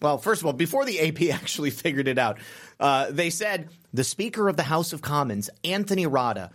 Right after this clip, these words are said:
who has compared Zelensky to Winston Churchill, recognized a veteran from the Second World War who fought for Ukrainian independence against the Russians and continues to support the troops today, even at his age of ninety-eight." Now, the A P has deleted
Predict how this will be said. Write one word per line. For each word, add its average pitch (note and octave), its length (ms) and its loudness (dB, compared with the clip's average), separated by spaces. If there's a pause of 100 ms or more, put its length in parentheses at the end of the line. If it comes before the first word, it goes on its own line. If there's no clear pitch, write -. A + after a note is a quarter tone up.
(160)
who F3 140 4
has D#3+ 260 -2
compared D#3 520 -2
Zelensky E3+ 720 -2
to F3 100 -2
Winston E3 520 -2
Churchill, A2+ 580 -2 (380)
recognized F#3+ 840 2
a F#3 120 2
veteran D3 560 0
from D3 180 0
the D3+ 80 2
Second G3 400 -4
World E3 260 2
War G#2 380 -2 (200)
who E3 120 4
fought A3 380 -2
for G#3 100 -2
Ukrainian F3+ 600 0
independence C#3+ 600 -2
against C3 480 -8
the D#3+ 100 -2
Russians A#2 680 -6 (240)
and D#3+ 160 0
continues G3 580 -2
to G3 140 -6
support E3+ 480 0
the D#3+ 80 0
troops C#3 420 0
today, F#2+ 500 -4
even F3 460 -2 (140)
at C3+ 160 0
his C#3 180 0
age C#3 240 -2
of B2 140 -4
ninety-eight." A2+ 580 -2
Now, D3+ 160 4
the E3 220 -2
A A#3 180 0
P G#3+ 280 0
has E3 340 -2
deleted D#3 880 0